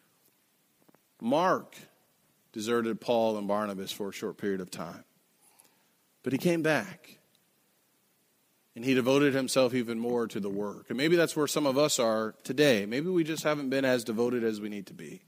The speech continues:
We have an opportunity to come back. That's good news.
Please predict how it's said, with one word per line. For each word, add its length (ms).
We 180
have 140
an 60
opportunity 460
to 60
come 200
back. 240
That's 240
good 200
news. 680